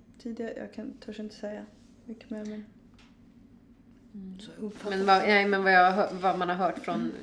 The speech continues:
Speaker 2: äldre kollegor så
Speaker 1: Mm.
Speaker 2: då var det ju liksom provision, precis som
Speaker 1: Mm.
Speaker 2: det vanligaste är nu. Men, men jag tycker att man hör mer från yngre, eh, kollegor då, eller nya kollegor, att man kanske börjar ställa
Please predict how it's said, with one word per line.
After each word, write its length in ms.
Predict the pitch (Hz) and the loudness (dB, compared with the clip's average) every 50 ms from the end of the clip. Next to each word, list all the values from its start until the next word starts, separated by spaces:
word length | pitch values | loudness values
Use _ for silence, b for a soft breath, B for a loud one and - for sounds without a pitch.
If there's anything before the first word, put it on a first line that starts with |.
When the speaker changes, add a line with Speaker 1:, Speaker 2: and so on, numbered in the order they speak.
| - - - | -16 -12 -8
Speaker 2:
äldre 240 | - 190 185 170 160 | -6 -6 -6 -6 -8
kollegor 460 | 156 - - 170 165 165 165 185 156 | -10 -10 -8 -8 -8 -8 -8 -8 -10
så 160 | - - 180 170 | -10 -10 -10 -8
Speaker 1:
Mm. 380 | 165 254 233 233 226 226 226 | -6 -4 -2 -2 -2 -2 -4
Speaker 2:
då 60 | 208 | -6
var 140 | 175 170 170 | -6 -8 -10
det 60 | 175 | -10
ju 120 | 185 180 - | -10 -10 -12
liksom 380 | - - - - - 170 175 185 - _ - - - - - - - _ _ _ - - - _ - - _ _ | -14 -16 -16 -16 -14 -16 -16 -16 -20 _ -20 -20 -20 -20 -20 -20 -20 _ _ _ -20 -20 -20 _ -20 -20 _ _
provision, 380 | - 214 185 185 - 185 165 170 | -4 -4 -4 -4 -6 -10 -8 -6
precis 320 | - 185 185 185 165 160 | -6 -6 -4 -4 -4 -4
som 160 | - 160 160 | -4 -6 -4
Speaker 1:
Mm. 240 | 233 233 233 240 247 - | -4 -2 -2 -2 -2 -4
Speaker 2:
det 160 | - 165 156 151 | -4 -4 -4 -2
vanligaste 640 | 160 165 160 147 143 147 143 147 - - - 127 - | -2 -2 -2 0 -2 -2 -4 -4 -6 -8 -10 -12 -10
är 80 | - 170 | -8 -6
nu. 300 | 196 214 196 - - - - | -4 -4 -4 -4 -6 -10 -12
Men, 220 | 180 175 170 175 - B B B B B B B B B | -12 -14 -14 -16 -20 B B B B B B B B B
men 140 | 202 190 190 | -8 -6 -6
jag 200 | 180 180 175 - | -6 -6 -8 -10
tycker 220 | - 185 - 175 170 | -12 -12 -10 -10 -10
att 120 | 175 - | -10 -10
man 120 | 180 180 | -10 -10
hör 240 | 180 196 185 170 165 | -8 -6 -6 -4 -6
mer 380 | 170 175 175 170 165 160 160 - - B B B B B B B B B _ _ - | -6 -8 -8 -8 -10 -10 -10 -14 -20 B B B B B B B B B _ _ -8
från 200 | - 180 180 - | -6 -6 -4 -4
yngre, 320 | 190 185 175 170 - 170 - - - - _ - - _ - | -4 -6 -6 -6 -8 -10 -10 -12 -20 -20 _ -20 -20 _ -16
eh, 480 | 214 196 196 180 180 175 170 170 - | -14 -14 -12 -14 -14 -14 -16 -16 -16
kollegor 380 | - 185 180 170 - - - 180 | -16 -14 -12 -12 -12 -12 -14 -16
då, 120 | 190 - - - - _ _ - - | -16 -18 -20 -20 -20 _ _ -20 -18
eller 120 | - 190 185 | -14 -12 -10
nya 320 | 185 180 165 165 175 175 175 - | -10 -10 -10 -10 -12 -14 -14 -16
kollegor, 300 | 185 170 170 - - - - | -16 -16 -16 -16 -18 -20 -20
att 200 | - - - - _ - _ - _ - _ | -20 -20 -20 -20 _ -20 _ -20 _ -20 _
man 140 | - 185 175 | -18 -18 -16
kanske 260 | 180 180 180 - 196 | -16 -16 -18 -18 -18
börjar 220 | 180 190 - - | -16 -16 -18 -18
ställa 320 | - - - - - - | -18 -18 -16 -16 -14 -14